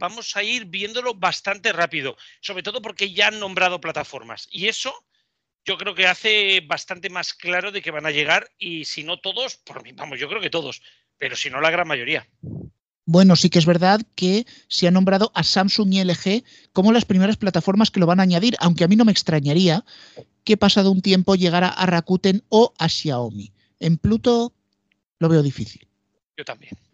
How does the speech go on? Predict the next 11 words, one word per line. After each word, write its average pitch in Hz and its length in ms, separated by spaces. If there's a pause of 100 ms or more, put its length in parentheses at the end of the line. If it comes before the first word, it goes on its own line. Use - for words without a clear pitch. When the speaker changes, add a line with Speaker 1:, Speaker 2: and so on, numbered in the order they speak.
(100)
Speaker 2:
Pero 294 440
vamos 247 340
a - 20
hablar 240 260
de 196 100
Pluto, 240 440
en 214 80
este 196 220
caso 226 300
de 160 140
novedades, 202 1000